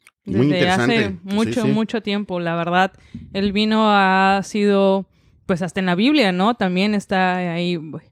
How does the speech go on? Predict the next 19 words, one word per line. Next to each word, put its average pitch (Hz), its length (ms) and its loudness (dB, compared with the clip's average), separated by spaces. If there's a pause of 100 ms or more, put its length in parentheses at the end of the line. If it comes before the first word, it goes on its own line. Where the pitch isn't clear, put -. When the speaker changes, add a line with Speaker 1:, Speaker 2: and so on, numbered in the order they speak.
(240)
Speaker 2:
una, 175 680 0
un, 175 340 -6
unos 190 300 0
episo-, 180 460 -4
un, 175 400 -6
unos 190 240 -4
lapsos 196 600 -2
en 160 120 -4
la 165 100 0
Biblia 180 340 2
donde 160 220 -2
habla 170 220 0
del 160 180 -4
vino, 202 300 0
el 160 80 0
alcohol. 185 540 0
Speaker 1:
Es - 120 -10
correcto. 107 380 -4
Speaker 2:
Entonces, 180 500 -4